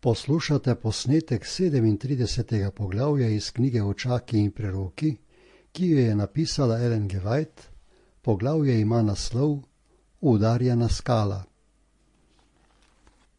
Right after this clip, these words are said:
Iz udarjene skale pri Horebu je prvič pritekel poživljajoč potok,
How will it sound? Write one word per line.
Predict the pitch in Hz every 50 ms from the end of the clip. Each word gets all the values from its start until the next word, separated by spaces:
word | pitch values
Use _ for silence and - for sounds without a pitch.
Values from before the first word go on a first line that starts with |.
| _ _ _ _ _ _ _ _ -
Iz | 135 123 110 123
udarjene | 117 113 104 131 165 185 180 165 139 127 110
skale | - - - - 160 165 156 143 127
pri | - 113 107
Horebu | - - 113 104 107 131 165 165 127 127 120
je | 113 104
prvič | - - 180 175 151 139 131 - - -
pritekel | 113 101 - - 151 160 156 - 139 127
poživljajoč | - - 131 120 107 113 117 110 107 98 104 127 143 127 - -
potok, | - - 101 98 - - - - - - - - -